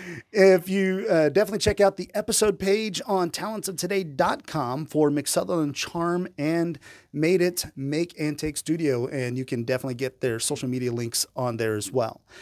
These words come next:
And we'll also post some, uh, pictures of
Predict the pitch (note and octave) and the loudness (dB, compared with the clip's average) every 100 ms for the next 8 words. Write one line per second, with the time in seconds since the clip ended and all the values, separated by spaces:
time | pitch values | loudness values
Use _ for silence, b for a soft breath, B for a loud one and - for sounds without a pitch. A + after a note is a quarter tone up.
0 | B - E3 E3 D#3+ E3 E3+ D#3 E3 D3 | B 0 2 4 6 4 4 0 0 0
1 | D#3 D3 D#3+ C#3+ C3+ B2+ G#3+ G#3+ D3 B2 | -2 -4 -2 0 -2 -2 -6 -4 -6 -4
2 | - - C3+ B2+ B2 A#2 | -6 -2 0 0 -2 -4